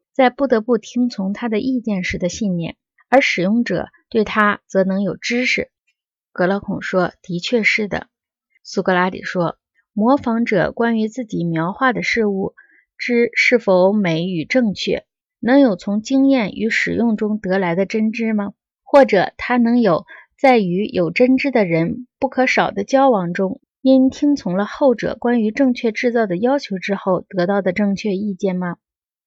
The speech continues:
格劳孔说：“都不能有。”苏格拉底说：“那么，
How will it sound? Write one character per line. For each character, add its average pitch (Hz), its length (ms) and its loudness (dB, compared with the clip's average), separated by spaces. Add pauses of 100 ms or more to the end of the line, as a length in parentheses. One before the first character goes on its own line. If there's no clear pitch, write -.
(200)
格 180 100 0
劳 180 140 0
孔 - 240 -8
说 - 300 -4 (220)
：“都 254 200 2
不 247 140 -2
能 170 200 -2
有。” - 180 -6 (640)
苏 - 200 -6
格 196 100 0
拉 190 160 0
底 - 140 -8
说 - 340 -2 (320)
：“那 233 140 4
么， 196 200 2